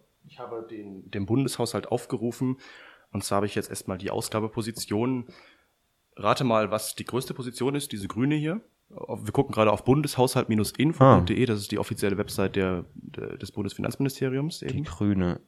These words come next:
Speaker 2: Oh, die ist ja riesig. Das ist ja, das ist mir mehr als ein Drittel, oder?
Speaker 1: Genau, der Haushalt, das sind dreihundertneunundzwanzig Komma eins Milliarden Euro.
Speaker 2: Ja, wenn du es jetzt
Speaker 1: zweitausendsechzehn.
Speaker 2: schon gesagt hast, dann wahrscheinlich Sozialausgaben.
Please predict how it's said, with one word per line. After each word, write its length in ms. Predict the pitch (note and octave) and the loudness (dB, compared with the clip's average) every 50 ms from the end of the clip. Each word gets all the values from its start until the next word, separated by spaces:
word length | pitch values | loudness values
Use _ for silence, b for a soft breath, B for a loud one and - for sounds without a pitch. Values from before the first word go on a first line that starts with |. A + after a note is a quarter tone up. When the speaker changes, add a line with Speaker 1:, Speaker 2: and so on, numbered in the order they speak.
| _ - | _ -8
Speaker 2:
Oh, 100 | F2+ F#2+ - | -8 -6 -6
die 60 | F#2+ | -6
ist 100 | F2+ - | -6 -4
ja 100 | - F#2+ | -4 -4
riesig. 440 | F#2+ G#2 A#2 C#3 D3 A#2+ G#2 F#2 - | -4 -2 0 0 0 2 0 -2 0
Das 140 | F#2+ F2+ - | 0 -2 -2
ist 40 | - | -2
ja, 80 | G#2 F#2 G#2 - - | -4 -4 -6 -8 -6
das 160 | - F#2+ - | -8 -6 -4
ist 40 | - | -2
mir 100 | G#2 G2 | -2 0
mehr 220 | G2+ G#2 A#2 A#2+ | 2 4 4 4
als 120 | A#2 - A2+ | 4 2 0
ein 60 | G#2 | -2
Drittel, 360 | - - - C3+ - G#2+ F2 | -2 0 0 2 4 4 4
oder? 260 | D#2+ G2+ C3 C3+ B2 B B B B B B | 6 8 6 6 6 B B B B B B
Speaker 1:
Genau, 160 | - G2+ G2 | -4 -2 -2
der 120 | F#2+ F#2 | 0 0
Haushalt, 280 | F2+ A#2+ B2 - C#3 A2+ | 2 2 2 4 2 0
das 100 | A2+ - | 0 -4
sind 160 | - G#2 - | -8 -8 -2
dreihundertneunundzwanzig 960 | - G#2+ A2+ A2+ - G#2 G2+ A2 B2 A#2 - - G2+ G2+ A#2+ C#3 - - A#2 - | 0 0 0 0 0 0 2 2 2 0 0 -2 -2 -2 -2 -2 -6 -10 -10 -8
Komma 220 | - A2+ G#2 F#2 | -6 -4 -4 -4
eins 400 | - - G2 G2+ G#2+ A2 - - | -4 -4 -2 -4 -4 -4 -8 -10
Milliarden 460 | G2 F#2+ F2+ F2+ E2 E2+ G2 G2+ G#2 | -10 -8 -6 -4 -2 -2 0 0 -2
Euro. 380 | - F#2 F#2 G2+ - D3 F3+ - - b b b b b b b b b _ _ _ _ _ _ _ _ _ _ _ _ - | -2 -2 -4 -2 0 0 -2 -2 -6 b b b b b b b b b _ _ _ _ _ _ _ _ _ _ _ _ -8
Speaker 2:
Ja, 120 | G2+ G#2 | -6 -4
wenn 120 | A2 A2+ A2+ | -2 -2 -4
du 60 | A#2+ | -4
es 80 | G2+ | 0
jetzt 160 | - C3+ B2 - | 0 0 2 4
Speaker 1:
zweitausendsechzehn. 0 | |
Speaker 2:
schon 140 | C#3 B2+ | 4 6
gesagt 380 | A#2 A#2 - G#2+ A2+ C3+ - - | 6 8 10 10 10 10 8 4
hast, 120 | C#3+ C#3 | 2 4
dann 140 | - C#3 C3+ | 4 4 4
wahrscheinlich 340 | C3 B2+ - C#3 C3+ C3+ - | 4 4 4 4 4 4 4
Sozialausgaben. 840 | - C#3 - - C#3 C#3+ B2+ F2 F#2 F#2 - - F2 F2 F2 F2+ F2+ | 4 4 6 8 8 8 10 8 6 4 2 0 0 0 0 -2 -4